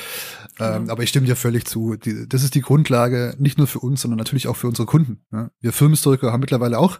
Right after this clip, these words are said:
Speaker 1: schon eine ganz schön lange Geschichte. Äh, vor drei Jahren durften wir unser eigenes zwanzigjähriges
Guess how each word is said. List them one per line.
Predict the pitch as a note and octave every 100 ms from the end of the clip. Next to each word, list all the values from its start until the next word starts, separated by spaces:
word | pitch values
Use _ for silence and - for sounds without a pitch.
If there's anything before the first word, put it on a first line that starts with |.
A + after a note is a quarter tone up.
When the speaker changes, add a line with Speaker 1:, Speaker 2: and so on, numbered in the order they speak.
| - - - - -
Speaker 1:
schon | - E3+
eine |
ganz | E3 E3
schön | - D#3+
lange | D3+ D#3
Geschichte. | D#3 D#3+ C#3+ D#3 D3+ - - C3
Äh, | A#2+ A#2+ B2+ -
vor | - A#2+
drei | G2+ G#2
Jahren | B2+ B2+
durften | B2 - A#2+
wir | A2+ A2+ A2+
unser | - A#2 A2+ G#2
eigenes | A#2+ C3 G#2+ - -
zwanzigjähriges | - - A#2 A#2+ - G#2 G2